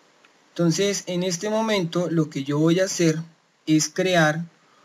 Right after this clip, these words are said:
un sitio local, ¿listo? Un nuevo sitio. Entonces me paro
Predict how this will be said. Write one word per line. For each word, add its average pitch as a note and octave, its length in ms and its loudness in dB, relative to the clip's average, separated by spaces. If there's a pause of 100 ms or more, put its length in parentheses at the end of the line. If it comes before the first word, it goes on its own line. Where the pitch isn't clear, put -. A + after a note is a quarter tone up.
(360)
un E3+ 220 2
sitio E3 560 0
local, E3 420 2 (420)
¿listo? D3 280 -12
Un E3 100 0
nuevo D3 220 -2
sitio. D#3 300 -4
Entonces C#3 200 -10
me D3 140 -4
paro C#3+ 360 -4